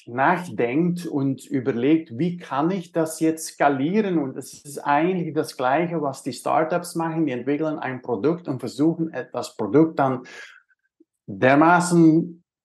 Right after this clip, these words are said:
gut zu verpacken, damit es mehr und schneller wiederholt werden kann. Und das macht man dann eigentlich auch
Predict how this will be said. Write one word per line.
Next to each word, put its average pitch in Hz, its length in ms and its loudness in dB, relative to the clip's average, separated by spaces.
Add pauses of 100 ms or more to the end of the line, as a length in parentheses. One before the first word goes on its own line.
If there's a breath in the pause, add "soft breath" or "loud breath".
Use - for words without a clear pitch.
gut 196 360 4
zu 190 200 0
verpacken, 185 920 -2
damit 160 460 4
es - 560 -2
mehr 131 880 4
und 147 260 2
schneller 151 720 0
wiederholt 147 580 2
werden 117 320 0
kann. 117 220 -4
Und 120 120 -8
das 151 180 -4
macht 165 280 -4
man 151 180 -2
dann 135 220 -4
eigentlich 123 600 -6
auch - 380 0